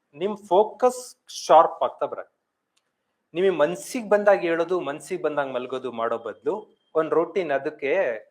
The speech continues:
ಬಯಾಲಜಿಕಲ್ ಕ್ಲಾಕ್ ಅಂತ ಕರಿತೀವಿ ನಾವು. ಬಯಾಲಜಿಕಲ್ ಕ್ಲಾಕ್ ಅಂದ್ರೆ ಆ ಬಾಡಿಗೆ ಒಂದ್ ಸೆಟ್ ಆಗತ್ತೆ. ನೀವು ಅಬ್ಸರ್ವ್ ಮಾಡ್ರಿ, ರಾತ್ರಿ ಟೂ ಓ ಕ್ಲಾಕ್ ಯಾರಾದ್ರೂ ಯೂರಿನೇಟ್‌ಗೆ ಹೋಗ್ತಾ ಇರೋದಾದ್ರೆ ನಿಮ್ ಪಿ ಜಿ ನಲ್ಲಿ ಅಂದ್ರೆ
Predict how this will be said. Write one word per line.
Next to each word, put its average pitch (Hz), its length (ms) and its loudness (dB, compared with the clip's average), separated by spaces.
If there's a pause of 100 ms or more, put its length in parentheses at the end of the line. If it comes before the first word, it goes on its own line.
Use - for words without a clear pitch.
(300)
ಬಯಾಲಜಿಕಲ್ 190 640 2
ಕ್ಲಾಕ್ - 580 2
ಅಂತ 147 140 -2
ಕರಿತೀವಿ 156 400 -4
ನಾವು. 104 200 -12 (320)
ಬಯಾಲಜಿಕಲ್ 170 560 -2
ಕ್ಲಾಕ್ 151 320 6
ಅಂದ್ರೆ 139 480 -4 (380)
ಆ 185 60 8
ಬಾಡಿಗೆ 220 380 8
ಒಂದ್ 220 140 0
ಸೆಟ್ - 320 2
ಆಗತ್ತೆ. 175 280 6
ನೀವು 160 120 2
ಅಬ್ಸರ್ವ್ 208 360 2
ಮಾಡ್ರಿ, 131 640 -4 (360)
ರಾತ್ರಿ 214 580 6
ಟೂ 220 80 -6
ಓ 240 300 4
ಕ್ಲಾಕ್ 214 280 2
ಯಾರಾದ್ರೂ 190 340 4
ಯೂರಿನೇಟ್‌ಗೆ 185 540 -2
ಹೋಗ್ತಾ 160 260 0
ಇರೋದಾದ್ರೆ 151 360 2
ನಿಮ್ 139 100 -12
ಪಿ 151 160 -8
ಜಿ 151 120 -8
ನಲ್ಲಿ 139 260 -2
ಅಂದ್ರೆ 120 500 -6